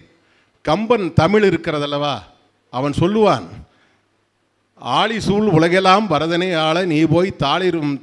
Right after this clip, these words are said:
சடைகள் சாங்கி தாங்கரும் தவமேற்கொண்டு பூளி வெங்கானம் நன்னி புண்ணிய துறைகளாடி ஏழிரண்டாண்டில் வாவென்று இயம்பினன் அரசன்" என்றாள் என்று. எவ்வளவு அழகு தமிழ் பாருங்கள், கம்பன் கையாண்டிருக்கிறான் பாருங்கள்.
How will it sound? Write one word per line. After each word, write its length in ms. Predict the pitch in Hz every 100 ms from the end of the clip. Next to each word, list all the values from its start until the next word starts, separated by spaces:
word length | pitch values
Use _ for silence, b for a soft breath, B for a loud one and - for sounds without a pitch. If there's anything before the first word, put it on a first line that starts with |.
| -
சடைகள் 440 | 127 170 160 143
சாங்கி 360 | 143 147 160 190 -
தாங்கரும் 580 | 135 175 185 175 165
தவமேற்கொண்டு 1000 | 139 139 156 170 165 - 170 180 180 110 B B B B B -
பூளி 340 | 165 220 247
வெங்கானம் 640 | 202 185 180 156 180 190 165 147
நன்னி 300 | 165 208 214
புண்ணிய 580 | 214 156 226 240 202 -
துறைகளாடி 640 | 139 156 160 160 175 214 170 143
ஏழிரண்டாண்டில் 880 | 180 196 196 196 185 190 202 208 220
வாவென்று 580 | 135 151 185 190 202
இயம்பினன் 600 | 220 147 180 185 180 180 208
அரசன்" 520 | 131 151 165 175 208
என்றாள் 580 | 147 143 131 143 123 117
என்று. 340 | 120 117 87 _ _ _ _ _ _ 117
எவ்வளவு 380 | 143 165 175
அழகு 280 | 117 143 160
தமிழ் 280 | 143 135 151
பாருங்கள், 440 | 117 113 98 87 82 b b b b
கம்பன் 380 | - 170 180 147
கையாண்டிருக்கிறான் 880 | 127 143 160 147 135 131 127 123 117
பாருங்கள். 400 | 113 110 101